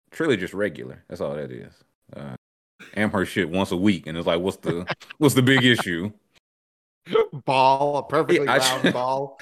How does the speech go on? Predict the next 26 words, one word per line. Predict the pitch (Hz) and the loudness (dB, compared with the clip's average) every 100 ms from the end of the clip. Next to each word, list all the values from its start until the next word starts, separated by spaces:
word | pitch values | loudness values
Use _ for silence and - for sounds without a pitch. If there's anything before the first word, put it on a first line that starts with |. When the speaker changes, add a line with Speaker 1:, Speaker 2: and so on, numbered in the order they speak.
| 196 | -16
Speaker 1:
<laughs> | 170 | -4
I | 131 | -2
shit | 208 165 131 | 4 4 6
one | 143 170 151 | 4 4 4
glowing | 151 151 151 151 147 | 6 6 6 4 4
green | 139 147 143 135 | 4 6 6 4
cube | 139 127 107 92 | 2 2 2 0
once | 110 123 127 | 0 0 0
a | |
week. | 120 120 80 - - _ _ _ _ 156 | 0 0 0 -6 -20 _ _ _ _ -14
Um, | 123 107 92 92 87 85 82 87 117 | -8 -4 -4 -4 -6 -8 -10 -12 -8
and | 104 | -4
then | 110 | -2
I | |
get | 110 113 | -2 -2
on | 104 | -2
with | 98 | -4
my, | 95 92 170 - - - | -6 -8 -10 -12 -14 -16
<laughs> | |
my | 127 139 | -8 -4
Monday. | 123 110 78 73 - _ _ _ _ _ _ _ _ _ _ _ _ - | -2 -2 -4 -12 -14 _ _ _ _ _ _ _ _ _ _ _ _ -2
So | 151 | 0
what, | 165 170 | 2 2
I | |
mean, | 165 160 | 2 4
what, | 196 202 | 4 2